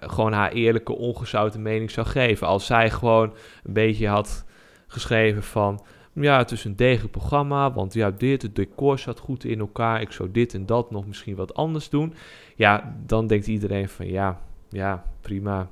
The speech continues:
Maar ja, als zij gaat schrijven van, "Wat is dit met die commerciële, met zo'n commercieel blok, eh, ertussen, dat hoort niet op de, eh, publieke omroep." Ja, dan, dan be-, eh, wil je iets teweeg brengen. En dat wordt weer opgepakt door de media. En dat wil je wel als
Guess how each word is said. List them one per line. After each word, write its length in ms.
Maar 180
ja, 100
als 200
zij 160
gaat 200
schrijven 380
van, 260
"Wat 200
is 220
dit 160
met 200
die 180
commerciële, 960
met 160
zo'n 160
commercieel 420
blok, 380
eh, 140
ertussen, 360
dat 100
hoort 200
niet 120
op 120
de, 540
eh, 100
publieke 420
omroep." 380
Ja, 220
dan, 480
dan 340
be-, 180
eh, 460
wil 120
je 80
iets 200
teweeg 440
brengen. 340
En 100
dat 280
wordt 240
weer 160
opgepakt 560
door 120
de 60
media. 360
En 140
dat 220
wil 240
je 120
wel 260
als 340